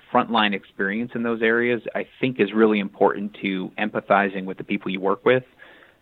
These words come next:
because even though you're not in product and empathy is a strong, uh, asset in the product team, it really is important in product marketing as well, because if you can't understand why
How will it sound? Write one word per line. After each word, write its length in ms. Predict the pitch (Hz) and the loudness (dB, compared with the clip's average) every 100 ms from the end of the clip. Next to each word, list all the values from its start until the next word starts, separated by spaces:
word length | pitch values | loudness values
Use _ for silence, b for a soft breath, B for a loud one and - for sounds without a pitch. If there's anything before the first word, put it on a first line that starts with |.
| _ | _
because 200 | 110 117 | -2 2
even 180 | 135 151 | 4 6
though 100 | 127 | 8
you're 120 | 113 104 | 8 6
not 120 | 104 | 4
in 140 | 92 | 2
product 500 | - 113 101 87 - | 2 4 4 0 -4
and 220 | 95 92 - | -8 -8 -12
empathy 400 | 107 101 - 95 | -12 -12 -4 -4
is 100 | 90 | -4
a 80 | 90 - | -6 -2
strong, 460 | 107 98 92 95 - | 4 4 4 -2 -10
uh, 160 | 110 101 - | -6 -4 0
asset 480 | 101 - 90 - - | -2 0 -4 -4 -6
in 100 | 101 | -10
the 60 | 98 | 0
product 340 | 139 151 - | 4 4 2
team, 260 | 101 90 90 b b b b | -10 -10 -12 b b b b
it 80 | 127 | 6
really 240 | 156 143 | 8 10
is 80 | 110 | 8
important 320 | 104 - 90 | 4 0 0
in 60 | 92 | 0
product 280 | 95 95 - | 2 2 2
marketing 360 | 90 - 98 95 | -4 -4 -4 -4
as 80 | - | -6
well, 360 | 95 113 131 - | -2 -2 -4 -8
because 220 | 107 - 98 | -6 -4 -6
if 100 | 104 | -4
you 120 | 131 | -6
can't 280 | - 117 107 | -2 -2 0
understand 560 | 107 95 - 101 95 95 | -2 -2 -6 -4 -4 2
why 200 | 95 | 2